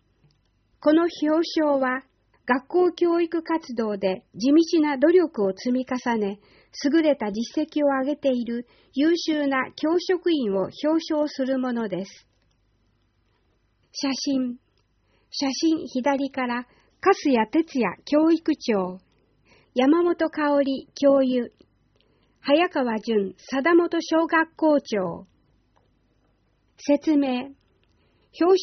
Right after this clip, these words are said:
彰状を持った山本香織教諭を真ん中にして、粕谷教育長と早川校長が立っています。写真終わり。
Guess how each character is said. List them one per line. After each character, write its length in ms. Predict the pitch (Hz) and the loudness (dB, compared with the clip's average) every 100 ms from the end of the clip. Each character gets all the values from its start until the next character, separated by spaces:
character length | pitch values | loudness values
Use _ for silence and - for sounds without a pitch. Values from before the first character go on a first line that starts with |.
| 370 | 2
彰 140 | 349 | 0
状 240 | 302 330 311 | 0 0 4
を 320 | 294 294 - | 6 4 4
持 140 | 254 | 0
っ 40 | 302 | 0
た 360 | - 202 180 - | -4 -6 -6 -8
山 300 | - 254 330 | -2 4 4
本 260 | 339 330 330 | 4 2 -2
香 220 | 320 311 | -2 -2
織 260 | 302 277 262 | 0 -2 -4
教 260 | 285 294 | 0 2
諭 160 | 294 277 269 | 2 2 4
を 220 | 262 - | 2 0
真 300 | 226 269 277 | -2 2 4
ん 20 | |
中 240 | 277 269 262 | 2 0 -2
に 180 | 254 | -2
し 140 | 247 - | -4 -8
て、 220 | 233 240 _ _ - _ | -8 -8 _ _ -20 _
粕 280 | 339 370 302 | -4 -2 0
谷 160 | 240 | -2
教 280 | 214 294 302 | 0 2 2
育 240 | 302 - 277 | 0 -4 -4
長 260 | 254 208 | -4 -4
と 280 | - 190 196 _ _ - | -4 -4 -4 _ _ -4
早 260 | 269 330 | 0 0
川 320 | 359 294 233 | 2 0 0
校 240 | 226 247 247 | 0 2 2
長 260 | 269 240 | -2 -4
が 200 | 226 214 - - | -2 -4 -4 -6
立 60 | 294 | -6
っ 100 | - | -4
て 120 | 220 | -4
い 120 | 214 | -4
ま 160 | 190 190 | -4 -6
す。 320 | - - _ _ _ _ _ _ _ _ _ | -8 -20 _ _ _ _ _ _ _ _ _
写 180 | - 262 | -6 -4
真 380 | - 311 302 | -2 -2 -2
終 160 | 294 220 | -6 -6
わ 160 | 226 214 | -4 -4
り。 200 | 214 | -8